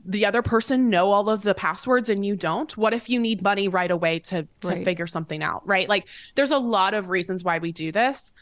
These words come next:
Speaker 1: but I would say the most compelling and the one that nobody thinks is going to happen, but happens way more frequently than we want to talk about,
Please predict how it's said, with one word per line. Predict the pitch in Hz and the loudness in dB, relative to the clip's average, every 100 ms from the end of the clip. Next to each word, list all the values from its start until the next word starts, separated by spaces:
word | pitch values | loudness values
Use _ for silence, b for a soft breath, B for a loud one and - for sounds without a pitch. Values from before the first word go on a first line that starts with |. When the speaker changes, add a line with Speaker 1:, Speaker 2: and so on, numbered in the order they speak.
| b b | b b
Speaker 1:
but | 208 190 | -2 0
I | 202 196 | 0 0
would | 208 | 0
say | - 196 | 2 0
the | 180 214 | 2 0
most | 233 226 - | 2 0 -2
compelling | 208 - 190 165 156 175 | -6 -2 0 0 -2 -4
and | - 196 | -4 -2
the | 185 | 0
one | 190 185 | 0 0
that | 180 - | -2 -4
nobody | 214 233 247 277 269 | 0 2 4 2 -2
thinks | - 240 240 - | -2 -2 -2 -6
is | 247 | -4
going | 247 240 | -2 0
to | 233 | -2
happen, | - - - 156 - 202 - _ _ - | -2 -4 -4 -10 -10 -12 -14 _ _ -4
but | 214 | -4
happens | - 202 196 180 190 | -2 -2 -2 -6 -6
way | 175 226 | -2 0
more | 247 247 | 2 0
frequently | 233 220 214 202 190 | 0 -4 -4 -4 -2
than | 180 | -2
we | 170 | -2
want | 170 | -6
to | 165 | -4
talk | - 269 - | 0 0 0
about, | 180 165 160 | 0 0 -2